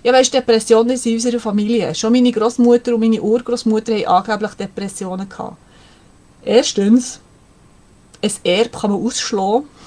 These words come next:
Man kann ein finanzielles Erbe ausschlagen. Man kann auch ein genetisches Erbe ausschlagen oder probieren auszuschlagen.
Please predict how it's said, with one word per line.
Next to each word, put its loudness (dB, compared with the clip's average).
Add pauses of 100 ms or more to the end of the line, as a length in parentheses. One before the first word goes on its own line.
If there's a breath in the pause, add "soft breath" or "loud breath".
(840 loud breath)
Man -10
kann 4
ein -4
finanzielles 4
Erbe 2
ausschlagen. 0 (680 loud breath)
Man 2
kann 2
auch 6
ein 4 (120)
genetisches -4 (360)
Erbe -2 (140)
ausschlagen -2 (400)
oder -6
probieren -2
auszuschlagen. -2